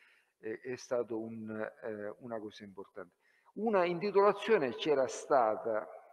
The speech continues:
eh, tempo fa, eh, eh, la sala consiliare del Consiglio Provinciale di Catania, no? Era avvenuto nel duemilacinque, quattro, eccetera,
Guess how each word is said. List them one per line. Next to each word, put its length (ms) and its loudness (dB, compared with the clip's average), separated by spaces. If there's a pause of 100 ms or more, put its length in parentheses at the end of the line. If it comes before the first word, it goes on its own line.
(960)
eh, 380 -4
tempo 420 -4
fa, 260 -10 (760)
eh, 100 -8
eh, 500 -4
la 640 2
sala 440 6
consiliare 1300 4
del 680 0 (320)
Consiglio 580 -4
Provinciale 800 -4
di 140 -10
Catania, 680 -12 (100)
no? 280 -8 (720)
Era 220 0
avvenuto 640 -4
nel 280 -12
duemilacinque, 1300 -10
quattro, 340 0
eccetera, 400 0